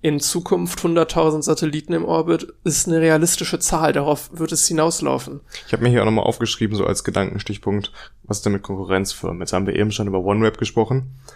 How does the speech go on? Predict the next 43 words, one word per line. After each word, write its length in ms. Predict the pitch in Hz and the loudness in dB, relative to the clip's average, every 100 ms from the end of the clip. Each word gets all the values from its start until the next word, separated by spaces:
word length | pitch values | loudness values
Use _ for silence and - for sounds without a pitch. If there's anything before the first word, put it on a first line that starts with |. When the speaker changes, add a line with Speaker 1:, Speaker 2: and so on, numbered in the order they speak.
| - | -8
Speaker 2:
aber 140 | 95 95 | -6 -4
ich 80 | |
kann 80 | - | -2
mir 60 | 101 | -2
vorstellen, 520 | - 101 110 - 101 | 2 2 2 2 0
dass 120 | 95 | 0
auch 120 | 90 - | -4 -2
andere 300 | 117 113 101 | 0 0 -2
Staaten 380 | - - - | -2 -4 -2
eben 160 | 82 92 | -4 -4
unabhängig 480 | 113 120 107 87 85 | 0 -2 0 -4 -4
sein 300 | - 85 - | -6 -6 -2
wollen 180 | 92 95 | -2 -2
von 180 | - | -6
einem 120 | 95 95 | -4 0
U-S-amerikanischen 840 | 98 98 - 95 95 90 95 - | 0 -2 -6 -6 -4 -4 -4 -6
Unternehmen, 520 | - 101 104 117 131 - | -4 2 2 2 -4 -4
was 200 | 107 - | -2 -2
jetzt 320 | 98 - - | -4 -6 -2
Orbit-Internet 960 | 104 98 98 - - - 98 110 98 | 0 0 -4 -6 -12 -10 -2 0 0
angeht. 400 | - 107 113 - - _ - - _ _ - - - - | 0 0 0 -2 -18 _ -20 -20 _ _ -20 -20 -12 0
Speaker 1:
In 80 | 190 | 0
Speaker 2:
Und 60 | |
Speaker 1:
China 320 | 202 208 208 | 2 2 4
ist 200 | 202 202 | 4 2
das, 240 | 185 175 - | 0 2 0
äh, 180 | 180 175 | 2 2
planen 240 | - 170 | 2 2
die 80 | 170 | 2
auf 140 | 165 | 2
jeden 140 | 160 147 | -2 -4
Fall 260 | - 147 | -4 -4
auch 280 | - 139 - | -4 -6 -6
was. 120 | 139 | 0
Speaker 2:
Genau, 320 | 110 101 95 - | 4 4 2 0
ich 160 | - | -4
kann 140 | - 117 | 0 0
mir 60 | |
nicht 120 | 104 | 0
vorstellen, 320 | - 110 107 92 | 2 0 2 -2
dass 80 | |
China 300 | - - 101 | -2 0 2
f-, 180 | 98 - | 0 -2